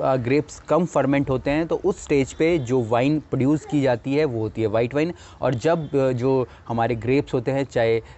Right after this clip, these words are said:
काले हों चाहे सफ़ेद हों, वो ज़्यादा फर्मेंट हम लोग जब कर देते हैं तो उससे बनती है हमारी रेड वाइन।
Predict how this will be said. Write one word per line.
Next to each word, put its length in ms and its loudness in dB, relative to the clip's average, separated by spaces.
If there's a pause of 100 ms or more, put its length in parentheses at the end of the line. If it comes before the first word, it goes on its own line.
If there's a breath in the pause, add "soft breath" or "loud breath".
(140 loud breath)
काले 320 2
हों 220 -2
चाहे 240 -2
सफ़ेद 420 -2
हों, 200 -2 (280 loud breath)
वो 180 2
ज़्यादा 420 2
फर्मेंट 440 0
हम 140 -2
लोग 100 -4
जब 160 -2
कर 200 -2
देते 280 -2
हैं 100 -4
तो 80 -2
उससे 300 -6
बनती 260 -6
है 60 -2
हमारी 260 -2
रेड 280 -6
वाइन। 200 -10